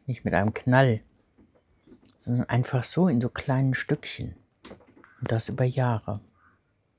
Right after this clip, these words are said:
Und das ist das Tückische daran. Es passiert ja nicht über Nacht. Es passiert in den Momenten,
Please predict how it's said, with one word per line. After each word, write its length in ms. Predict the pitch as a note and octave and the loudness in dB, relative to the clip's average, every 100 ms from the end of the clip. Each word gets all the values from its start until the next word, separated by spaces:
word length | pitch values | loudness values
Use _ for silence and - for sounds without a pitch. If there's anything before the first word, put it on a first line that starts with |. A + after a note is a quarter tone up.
| _ - - - - - C3+ | _ -20 -18 -16 -16 -10 -2
Und 140 | B2+ | 0
das 160 | B2+ - | 2 2
ist 100 | B2 | 0
das 240 | B2 - | 0 -2
Tückische 560 | - F#3 - F#3 - - | -4 -2 0 0 -2 -6
daran. 420 | F2+ G#2 A2 A2 | -8 -6 -6 -6
Es 120 | - | -6
passiert 580 | - D3+ - G3+ A3+ - | -2 -2 0 4 4 4
ja 100 | B2 | -2
nicht 260 | G2 - - | -2 -6 -6
über 180 | F2 | -6
Nacht. 280 | E2 F2 - | -6 -8 -8
Es 100 | - | -8
passiert 400 | - B2 - C#3+ | -2 -2 0 -2
in 140 | C#3 B2 | 0 0
den 180 | C3+ C3 | 0 2
Momenten, 720 | A#2+ A2+ A2+ C3+ - E3+ | 2 2 0 -2 0 -2